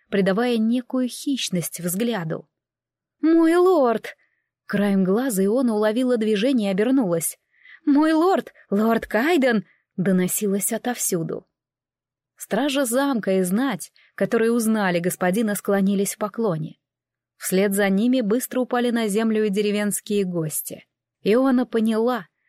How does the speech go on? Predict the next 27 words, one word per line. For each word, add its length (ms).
что 340
во 160
всем 420
дворе 360
лишь 240
она 500
и 60
ее 320
спутник 520
остались 420
стоять. 560
Ноги 340
не 160
слушались, 680
хотя 400
он 180
наверняка 580
ждал 240
поклона 520
и 40
от 120
нее. 440
«М-, 560
мой 260
лорд», — 540
пробормотала 640
Иона, 360